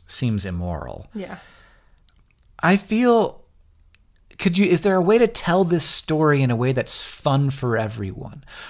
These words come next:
Speaker 1: Or, or, or to say, like, the, the child leaves the store thinking,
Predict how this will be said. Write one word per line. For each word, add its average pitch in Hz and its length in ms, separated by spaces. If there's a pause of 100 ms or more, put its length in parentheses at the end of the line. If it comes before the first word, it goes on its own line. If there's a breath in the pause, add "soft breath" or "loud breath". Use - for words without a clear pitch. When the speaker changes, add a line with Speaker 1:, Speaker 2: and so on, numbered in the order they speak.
(180 loud breath)
Speaker 1:
Or, 175 200
or, 208 360
or 208 400
to 190 200
say, 190 300
like, 165 220
the, 160 100
the 160 180
child 180 340
leaves 170 360
the 175 120
store 151 340
thinking, 139 640